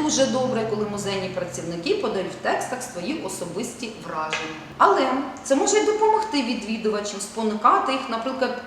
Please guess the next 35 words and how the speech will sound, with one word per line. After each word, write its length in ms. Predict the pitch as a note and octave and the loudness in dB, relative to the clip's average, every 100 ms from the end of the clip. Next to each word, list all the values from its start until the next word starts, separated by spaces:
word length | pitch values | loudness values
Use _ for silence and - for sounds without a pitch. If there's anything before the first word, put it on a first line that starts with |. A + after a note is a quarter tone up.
| - | -4
ну, 80 | C#4 | -2
уважніше 480 | G3+ C4 B3+ A#3 A3 | 2 4 4 2 -2
придивитися 520 | F#3+ F3+ G#3+ G3 F#3 | -4 -4 -4 -4 -2
саме 220 | F#3+ F#3 | -2 -2
до 180 | F3+ E3+ | -4 -6
цієї 280 | - E3+ E3 | -8 -8 -8
сукні. 400 | - D#3+ - E3+ | -8 -10 -12 0
А, 180 | A3+ B3 | 2 2
може, 220 | G3+ G#3+ G#3+ | 0 -4 -2
дійсно 280 | G4 - D4+ | -2 -2 -2
там 200 | B3+ A3 | -2 -4
такі 280 | G#3+ - F#3+ | -4 -6 -6
оксами, 500 | F#3+ - F3+ F3 C#4+ - | -6 -8 -6 -4 -4 -4
дійсно 240 | - B3 G#3 | -6 -6 -6
так 200 | G3 - | -6 -6
виписані 520 | F3+ F3+ - E3+ E3+ E3 | -8 -8 -8 -8 -8 -10
ці 60 | |
складочки, 640 | - - - D4+ A3 - F3+ | -12 -6 -4 -4 -6 -8 -8
що, 180 | - - - - - - | -8 -8 -10 -16 -14 -8
е, 100 | E3+ | -6
треба 280 | E3+ G#3+ F#3 | -4 -2 -2
придивитися. 840 | G3 F#3 F3+ D3 C#3+ - - - - - - - - | -4 -6 -6 -8 -10 -12 -14 -14 -14 -16 -18 -16 -6
І 120 | E4 | 0
над 160 | E4 E4 | 2 2
стильовою 520 | - C4+ C4 C4+ B3 | 0 0 2 2 2
різноманітністю 800 | A3 A3 G#3+ G#3+ G#3+ F#3 - G3 | 0 0 0 0 -2 -6 -10 -10
текстів 400 | - G#4 - - F3+ | -4 -4 -4 -6 -2
варто 440 | F#3+ C4+ - A#3 - - | 0 0 0 -4 -4 -6
замислитись. 680 | G3 F#3 D3+ - - - - - | -6 -4 -6 -10 -14 -16 -16 -10
От 100 | F#3 | -6
приклади 460 | - G#4+ G#4 C#4+ D4 | 2 2 2 0 0
кількох 500 | C4 G#3+ G#3 B3 - | -2 -4 -2 -2 -2
різних 380 | G#3 A#3+ G3+ G3+ | -2 -4 -4 -8
стилів. 420 | - - - - - - - - F#3 | -10 -10 -12 -14 -16 -20 -20 -12 -2
Нейтральні, 840 | A3+ A#3 - C#4 G4+ G4 F4+ | 0 2 4 6 6 4 2